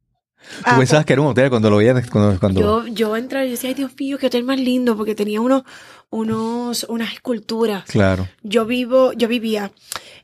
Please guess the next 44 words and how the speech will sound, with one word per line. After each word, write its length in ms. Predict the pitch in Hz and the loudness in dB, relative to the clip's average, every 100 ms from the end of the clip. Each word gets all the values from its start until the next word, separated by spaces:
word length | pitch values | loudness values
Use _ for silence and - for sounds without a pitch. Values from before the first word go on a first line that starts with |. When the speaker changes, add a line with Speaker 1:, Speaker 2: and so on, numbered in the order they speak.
| - | -2
Speaker 2:
eh, 240 | 240 226 | 0 2
después 240 | 214 214 | -2 -4
de 80 | 208 | -4
la 60 | 247 | -4
Nueva 140 | 269 | -4
Sagara, 300 | 269 294 320 | -4 -2 -2
está 260 | 320 - 240 | -2 -2 -4
rápido 440 | 233 240 233 226 | -2 -2 -2 -2
la 100 | 208 | -4
San 160 | 196 214 | -6 -8
Justo, 380 | 196 202 - - | -8 -10 -10 -6
Speaker 1:
Ujú. 60 | 170 | 2
Speaker 2:
después 220 | 143 185 | 4 4
que 80 | - | 0
pasa 220 | 202 220 | -10 -10
la 80 | 220 | -10
entrada 280 | 208 - - | -10 -12 -10
de 80 | |
la 140 | 202 202 | -10 -8
Perla. 340 | 202 196 190 _ - - - _ - | -10 -10 -12 _ -20 -20 -20 _ -6
Y 140 | 240 | 0
ahí 180 | 254 392 | 2 2
está 200 | 359 - | 0 -4
Casa 380 | 214 - 247 233 | -8 -4 -2 -2
Providencia, 440 | 285 247 208 185 202 | 0 0 0 -4 -8
pero 60 | |
está 160 | 185 202 | -10 -10
Casa 260 | - 262 339 | -6 -8 -4
Providencia 400 | 302 240 202 202 | -2 -2 -4 -4
del 80 | |
hotel, 360 | 233 254 208 254 _ - | -6 -6 -8 -10 _ 0
Speaker 1:
Ok. 200 | 127 110 | 0 2
Speaker 2:
está 280 | 95 98 131 | 0 0 -4
Casa 280 | 220 214 - | -2 -2 0
Providencia 520 | 302 294 285 285 269 | 0 0 -2 -4 -6
en 60 | 269 | -6
el 120 | 311 | -6
fondo, 380 | 320 269 220 240 _ - - - | -6 -6 -6 -14 _ -20 -20 -18
que 100 | - | -6
es 60 | 226 | -4
un 80 | 240 | -2
hogar 200 | 233 214 | -4 -4
de 80 | 233 | -6
mujeres, 400 | 220 185 214 | -6 -4 0